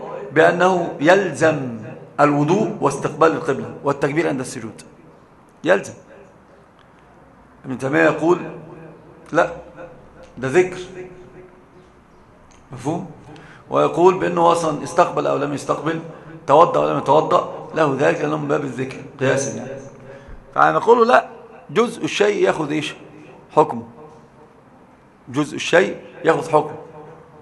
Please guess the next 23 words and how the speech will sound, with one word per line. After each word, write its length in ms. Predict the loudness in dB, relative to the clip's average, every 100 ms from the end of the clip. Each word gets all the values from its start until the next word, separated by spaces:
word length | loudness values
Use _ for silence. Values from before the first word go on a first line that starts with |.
| -20 -20 -20 -20 -20 _ -20 -20 -20 _ _ _ _ _ -20 -20 -20 -20 -20 -20 -20 -20 -20 _
فيقول 640 | 4 8 8 6 2 0 -6 -16 -20 -20 -10 -2
منتقد 680 | 0 8 8 10 6 4 -12 -14 -16 -18 -20 -20 -20 -14
بقول 420 | -8 4 6 6 4
النبي 300 | 0 0 0
صلى 260 | -2 0
الله 120 | 2 2
عليه 100 | -2
وسلم 120 | -8 -16 -8
عندما 320 | -2 2 4
قالت 360 | 6 8 8 6
عائشة 440 | 2 2 4 4 2 -10 -18 -16 -2
وقال 420 | 4 8 8 8
لها: 180 | 6 6
"ناوليني 440 | 4 2 2 0
الخمرة"، 600 | 2 6 6 6 2 -6 -18 -18 -20 -20 -20 -20 -12
فقالت: 640 | 4 6 10 12 10 6 0 -10 -2
"إني 240 | 0 2 6
حائض"، 380 | 10 10 8 0 -8 -12 -14 -8 4
قال: 220 | 6 8
"حيضتك 580 | 6 6 6 2 2 2
ليست 220 | 2 2
في 220 | 0 0
يدك". 320 | 0 -2 -6